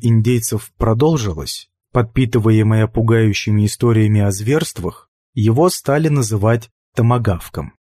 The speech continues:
Однако, как утверждал По в свое оправдание, большинство его рецензий оставались осторожными и руководствовались четкими критическими принципами. Его руководящим принципом являлась тотальность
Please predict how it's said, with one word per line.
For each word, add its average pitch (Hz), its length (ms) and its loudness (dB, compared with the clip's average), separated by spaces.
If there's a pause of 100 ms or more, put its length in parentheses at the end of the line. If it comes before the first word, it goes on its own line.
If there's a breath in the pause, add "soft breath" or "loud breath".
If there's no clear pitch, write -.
(140)
Однако, 120 760 0
как 160 240 0
утверждал 117 680 0
По 156 400 2
в - 60 -10
свое 117 380 0
оправдание, 110 1040 0
большинство 117 800 -2
его 127 300 2
рецензий 143 640 -2
оставались 123 760 -2
осторожными 135 960 -2
и 156 120 2
руководствовались 147 1080 0
четкими 147 580 -2
критическими 113 880 -2
принципами. 110 760 -4 (220)
Его 113 360 4
руководящим 113 800 2
принципом 147 720 0
являлась 123 640 2
тотальность 143 920 -2